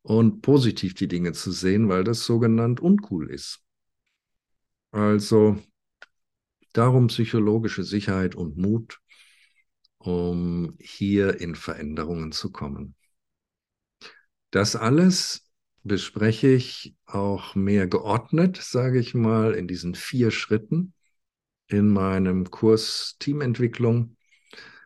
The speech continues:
Den kannst du kaufen und dann lernst du in vier Schritten, nämlich psychologische Sicherheit herstellen, dann, äh, sich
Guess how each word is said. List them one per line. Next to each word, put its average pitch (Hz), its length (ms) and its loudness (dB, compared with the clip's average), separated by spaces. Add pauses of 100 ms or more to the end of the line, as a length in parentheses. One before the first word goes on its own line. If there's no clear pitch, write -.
(160)
Den 92 140 -4
kannst 92 280 -4
du 95 80 -4
kaufen 110 560 0
und 90 140 0
dann 90 140 0
lernst 98 380 0
du 113 60 -2
in 104 140 0
vier 135 360 0
Schritten, 120 580 0
nämlich 90 440 -2
psychologische 95 760 -4
Sicherheit 113 600 -2
herstellen, 101 760 -4 (600)
dann, 85 600 -4
äh, 76 380 -10
sich - 720 -12